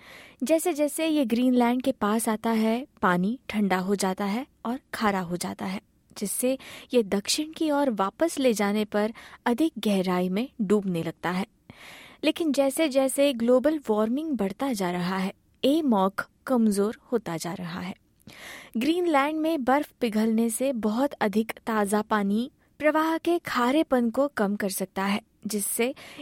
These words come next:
इसे डूबने से रोका जा सकता है। लंबे समय से अटकलें लगाई जा रही थीं कि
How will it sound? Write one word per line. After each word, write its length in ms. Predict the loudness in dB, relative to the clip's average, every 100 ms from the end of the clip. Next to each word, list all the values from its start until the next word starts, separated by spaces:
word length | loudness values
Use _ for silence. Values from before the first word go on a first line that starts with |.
| -2
इसे 260 | 0 2
डूबने 420 | 0 -2 0 0 0
से 180 | -2
रोका 300 | 0 0 0
जा 160 | -4 -4
सकता 300 | -4 -6 -4
है। 160 | -4 -4 _ _ -20 -20 -14 0
लंबे 300 | 0 0 -2
समय 300 | -2 0 0
से 220 | 0 -2
अटकलें 500 | 0 -4 0 2 4
लगाई 340 | 4 2 2 2
जा 160 | 0
रही 240 | 0 0 0
थीं 220 | -4 -6
कि 160 | -6